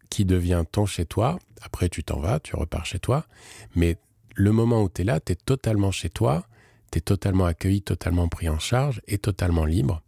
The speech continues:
Et donc, c'est, c'est très équilibré, euh, comme relation, mais c'est pas une relation passive, ni pour l'un ni pour l'autre. C'est pas « fais ce que tu veux, euh, réglez-moi mon problème » ou, euh, « oh, j'ai pas envie de parler ». Ce genre de clients, moi, je les refuse, quoi, en fait.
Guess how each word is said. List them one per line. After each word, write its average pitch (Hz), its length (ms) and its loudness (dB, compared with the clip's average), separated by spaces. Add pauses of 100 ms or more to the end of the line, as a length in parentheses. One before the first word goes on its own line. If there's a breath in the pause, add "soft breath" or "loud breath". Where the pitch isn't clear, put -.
(380)
Et - 100 -4
donc, 90 220 4
c'est, - 220 -4
c'est - 260 -4
très 92 320 0
équilibré, 82 640 -2
euh, - 220 -20
comme 85 180 2
relation, 80 580 2
mais 98 180 0
c'est - 180 -4
pas 120 200 0
une 120 120 2
relation 92 380 0
passive, 117 520 0
ni 90 140 2
pour 80 180 -2
l'un 98 160 2
ni 104 140 0
pour 98 160 0
l'autre. 98 200 0
C'est - 120 -8
pas « 98 280 -2
fais - 260 -2
ce - 120 -2
que 92 80 2
tu 87 200 -2
veux, 87 320 2 (540 loud breath)
euh, - 60 -4 (480)
réglez-moi 85 400 2
mon 82 160 2
problème » 82 600 0
ou, 71 160 0
euh, « 65 180 -2 (480 loud breath)
oh, 87 160 2
j'ai 78 80 -2
pas 76 100 -4
envie 76 140 -4
de - 60 -20
parler ». 73 340 -4 (1000 soft breath)
Ce 92 200 0
genre 92 180 4
de 92 80 4
clients, 92 380 0
moi, 95 220 2
je 87 220 -2
les 80 140 -4
refuse, 80 480 -4
quoi, - 160 -14
en - 60 -8
fait. - 360 -16